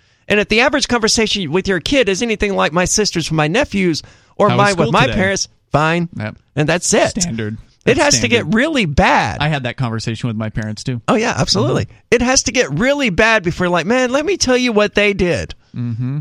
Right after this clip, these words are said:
Speaker 1: So you gotta imagine how badly, how, how badly these kids are suffering to actually bring it up. But one parent said, "We've never been
Speaker 2: Hmm.
Speaker 1: told that about them being allowed
Speaker 2: The
Speaker 1: to go
Speaker 2: option.
Speaker 1: indoors."
Speaker 2: Yeah.
Speaker 1: Yeah. And no one else I know has either.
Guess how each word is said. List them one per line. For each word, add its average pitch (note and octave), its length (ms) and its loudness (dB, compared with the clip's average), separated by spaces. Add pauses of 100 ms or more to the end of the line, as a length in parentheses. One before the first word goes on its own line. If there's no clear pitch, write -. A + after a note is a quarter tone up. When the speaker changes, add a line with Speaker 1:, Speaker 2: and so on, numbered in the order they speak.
Speaker 1:
So G#3 160 0
you A3+ 60 -2
gotta C#4+ 200 2
imagine A#3 340 2
how G3+ 160 2
badly, E3+ 720 -2
how, D#3+ 400 -2
how E3 160 -2
badly E3 360 0
these D3 180 -2
kids D#3 240 -2
are C3+ 60 2
suffering C3+ 360 0
to B2+ 100 0
actually D3 400 -2
bring A#2+ 260 -2
it A#2 100 -2
up. - 240 -4 (720)
But A#3+ 120 4
one E4 180 0
parent C#4 300 2
said, B3 300 2
"We've G#4+ 160 -2
never C4 220 0
been F#3 160 -2
Speaker 2:
Hmm. A#2+ 60 -2
Speaker 1:
told E3 340 2
that F#3 400 0 (240)
about F3 300 0
them F#3 120 0
being E3 240 0
allowed D#3 300 0
Speaker 2:
The - 60 -4
Speaker 1:
to E3 100 0
go D3+ 100 0
Speaker 2:
option. C3+ 140 0
Speaker 1:
indoors." C3 360 -2
Speaker 2:
Yeah. A#2 60 -2
Speaker 1:
Yeah. A#2+ 120 -2 (440)
And C4+ 160 0
no C#4 80 4
one C4+ 160 2
else B3 220 0
I G#3+ 100 0
know G3 220 2
has E3 340 0
either. F3 460 -2